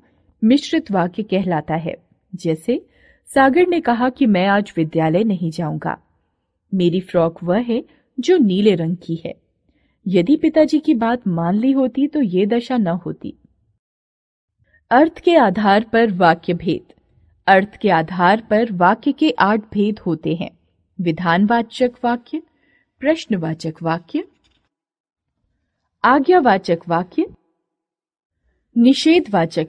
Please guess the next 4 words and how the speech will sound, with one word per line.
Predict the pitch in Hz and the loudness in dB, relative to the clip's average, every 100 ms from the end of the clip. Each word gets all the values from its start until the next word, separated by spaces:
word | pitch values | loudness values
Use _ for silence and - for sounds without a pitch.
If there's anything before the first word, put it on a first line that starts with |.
| - | -4
वाक्य, | 165 170 - 320 _ _ _ _ | -4 -4 -6 -8 _ _ _ _
इच्छावाचक | 254 - - 359 254 170 - 160 - | -2 -2 0 0 2 0 0 -6 -2
वाक्य, | 170 180 - 294 - _ _ _ | -4 -2 -4 -8 -8 _ _ _
संदेहवाचक | - 269 262 240 320 359 214 170 170 170 | -4 2 2 2 2 0 0 -2 -2 -6